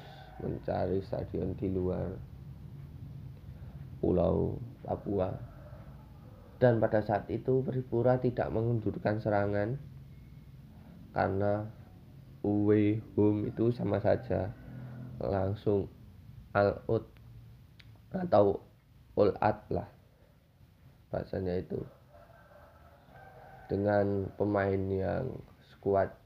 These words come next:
yang mentereng pada saat itu, ada Hugh Jae-hoon di kiper, ada Bio Paulin di belakang, ada di depan, ada Buasa Losa.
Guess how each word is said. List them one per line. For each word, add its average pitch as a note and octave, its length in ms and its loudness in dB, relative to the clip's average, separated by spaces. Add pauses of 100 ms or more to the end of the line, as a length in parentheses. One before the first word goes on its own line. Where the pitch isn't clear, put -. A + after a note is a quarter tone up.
(140)
yang G2 240 0
mentereng G2+ 560 2
pada G#2 240 -4
saat G2+ 200 0
itu, A2 360 -2 (720)
ada F#2+ 640 2 (800)
Hugh G#2+ 160 4
Jae-hoon G2 720 2 (320)
di E2 80 -8
kiper, F2+ 560 2 (640)
ada F#2+ 640 0 (1400)
Bio G#2 240 4
Paulin G#2 720 2 (960)
di G2+ 80 0
belakang, G2 640 2 (960)
ada F2+ 240 -2
di F2 160 -4
depan, F#2 480 2
ada E2+ 560 0 (960)
Buasa F#2 400 2
Losa. F#2 480 0